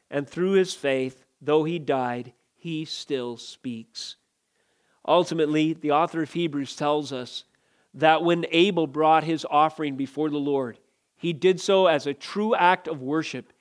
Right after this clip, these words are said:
in faith of the promised Messiah to come. Abel believed that the seed of his mother would provide for him a Savior one day. And so he offered his sacrifice to the Lord, his offering to the Lord,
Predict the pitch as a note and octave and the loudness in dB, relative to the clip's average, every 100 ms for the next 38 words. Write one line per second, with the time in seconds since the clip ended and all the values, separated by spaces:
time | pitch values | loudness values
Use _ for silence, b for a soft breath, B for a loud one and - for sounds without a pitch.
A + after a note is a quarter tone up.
0 | b b b D#3+ D#3 - - F#3 G3+ G3+ | b b b -2 -2 -2 4 6 4 0
1 | - C3 C#3+ - D#3+ D#3+ F3 F3 - C3 | -10 -10 -12 -2 4 4 2 -2 -8 -14
2 | - D3+ C#3+ D3 D3 C#3+ - - B2 B2 | -6 -2 0 0 -2 -8 -14 -12 -12 -14
3 | B2+ _ b b b b - G3+ A3 G#3 | -20 _ b b b b 4 4 6 4
4 | F3 F3+ A3 G#3 E3+ F3 D#3+ D#3 - A3+ | 4 2 4 2 0 -2 -4 -8 -2 2
5 | A3+ G#3+ F#3 E3 E3 G#3 E3 E3+ G3+ F#3+ | 2 2 2 2 2 2 0 4 4 4
6 | F3 D3+ D3 B3+ D#4 A3+ C#4 A3+ A3+ A#3+ | 2 0 2 2 2 0 0 4 6 6
7 | G3+ G3 E3+ G3 F#3 D3+ B B F#3 G#3 | 4 0 2 4 2 0 B B 2 2
8 | F#3+ - G3 F#3+ D3 B2+ A#2+ C#3+ C#3+ C#3 | 2 0 2 2 -2 -4 -4 -4 -2 -2
9 | C3+ B2 - b b b - E3+ E3 F#3+ | -4 -6 -14 b b b -2 0 2 2
10 | E3 F#3 - - G#3 A#3+ A#3+ A#3+ A#3+ A#3 | 2 0 0 4 6 6 4 2 0 -4
11 | B _ A3 C4 - A3+ A3 - F3 F#3+ | B _ 2 2 4 4 4 0 2 4
12 | F#3 F3+ G3+ G3 D#3+ D3 D#3 G#3 - - | 4 0 -4 0 0 2 2 0 -2 2
13 | F3+ G#3 G#3+ G#3+ G3 F#3+ F3 E3 | 4 4 2 -2 0 0 2 0